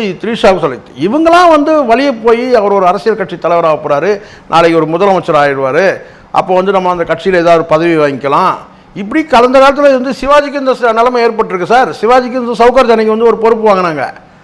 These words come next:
அதே மாதிரி கமலஹாசன் வந்து ஸ்ரீபிரியாவுக்கு பொறுப்பு கொடுத்தாரு. திருநாவுக்கரசர் வந்து பாத்தீங்கன்னா வந்து லதாவுக்கு வாய்ப்பு கொடுத்தாரு. இப்படி இவங்களெல்லாம் வந்து பாத்தீங்கன்னா வந்து இவங்க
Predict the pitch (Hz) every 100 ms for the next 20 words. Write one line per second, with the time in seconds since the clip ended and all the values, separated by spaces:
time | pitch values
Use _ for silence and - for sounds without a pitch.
0 | - - - - - 233 247 202 208 269
1 | 262 220 233 233 - 262 254 247 220 226
2 | 233 214 202 202 175 127 - - - _
3 | _ _ _ _ - - - 214 285 269
4 | 254 220 240 233 240 226 240 226 233 220
5 | 214 262 254 226 226 202 208 180 185 139
6 | 95 - - - _ _ _ _ _ _
7 | _ 185 226 285 302 277 269 262 294 269
8 | 262 240 247 247 269 254 240 262 254 233